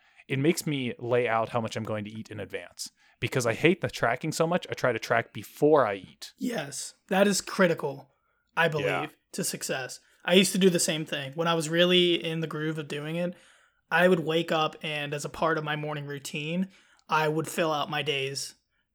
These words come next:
Speaker 2: meals and exactly
Speaker 1: Oh,
Speaker 2: what
Speaker 1: wow,
Speaker 2: I was
Speaker 1: that's
Speaker 2: gonna
Speaker 1: really
Speaker 2: do.
Speaker 1: <laughs> in advance.
Speaker 2: Yes,
Speaker 1: Wow.
Speaker 2: I would do breakfast, lunch, and dinner, and a snack, and snacks. I would say, "These are the things I'm going to eat." And doing so, well, one is you can be deliberate. Like,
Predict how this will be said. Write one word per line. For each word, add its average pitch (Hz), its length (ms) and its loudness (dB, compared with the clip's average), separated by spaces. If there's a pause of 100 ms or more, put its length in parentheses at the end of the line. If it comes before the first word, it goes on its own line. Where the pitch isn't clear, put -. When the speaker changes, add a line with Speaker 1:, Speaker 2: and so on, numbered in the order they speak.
(120)
Speaker 2:
meals 143 560 -6
and 151 160 -6
exactly 151 440 6
Speaker 1:
Oh, 180 40 8
Speaker 2:
what 117 80 12
Speaker 1:
wow, 131 80 12
Speaker 2:
I 107 60 10
was - 80 4
Speaker 1:
that's 127 240 6
Speaker 2:
gonna - 120 -2
Speaker 1:
really 143 300 8
Speaker 2:
do. 104 180 4
Speaker 1:
<laughs> - 0 -
in 107 60 2
advance. 107 380 -2
Speaker 2:
Yes, 135 320 2
Speaker 1:
Wow. 110 80 6
Speaker 2:
I 160 240 12
would 196 160 8
do 170 400 6 (500)
breakfast, 196 800 2 (120)
lunch, 180 460 0
and 185 200 4
dinner, 175 320 6
and 180 240 4
a 180 40 4
snack, 151 500 0
and 185 220 0
snacks. 143 540 -2
I 151 60 -8
would - 80 -8
say, 139 180 -4
"These 175 260 2
are 202 120 8
the 185 200 4
things 180 300 0
I'm 170 100 2
going 160 240 0
to - 80 -4
eat." 156 340 -10 (520)
And 160 280 -2
doing 220 300 8
so, 143 560 -2 (520)
well, 202 140 2
one 277 240 10
is 185 140 6
you 190 60 2
can 185 100 4
be 202 100 4
deliberate. 147 640 -2 (480)
Like, 151 320 -4